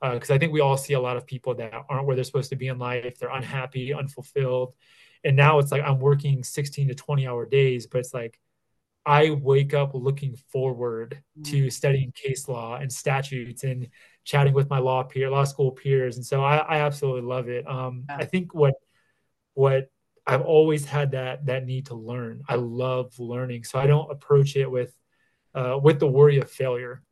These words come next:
Speaker 1: I think about, like, it's never like, "I can't do this." It's, "How can I do this?"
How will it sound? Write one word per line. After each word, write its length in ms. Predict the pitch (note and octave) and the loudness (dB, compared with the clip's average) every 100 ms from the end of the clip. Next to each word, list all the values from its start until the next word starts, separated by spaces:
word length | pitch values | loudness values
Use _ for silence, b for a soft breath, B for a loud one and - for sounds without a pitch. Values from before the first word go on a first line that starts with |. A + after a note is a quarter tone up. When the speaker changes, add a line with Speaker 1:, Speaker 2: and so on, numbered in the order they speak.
| _ _ _ _ - - | _ _ _ _ -10 -6
Speaker 1:
I 60 | |
think 220 | C#3 D#3 | -4 0
about, 260 | D3 C#3 C#3+ | 2 2 0
like, 420 | C3 A#2+ - - - | -2 -4 -8 -16 -8
it's 160 | D3 | -4
never 200 | E3 D#3 | 2 4
like, 200 | D#3 D3 | 4 2
"I 60 | C#3+ | 0
can't 340 | C3+ - D3 | -4 -2 -2
do 120 | C#3+ B2 | 0 -4
this." 180 | B2 | -6
It's, 100 | C#3 | -10
"How 200 | - C#3+ | -6 -2
can 140 | C#3 C3+ | -2 -2
I 120 | A#2+ | -6
do 200 | A2 A#2+ | -8 -10
this?" 360 | - - - | -10 -14 -16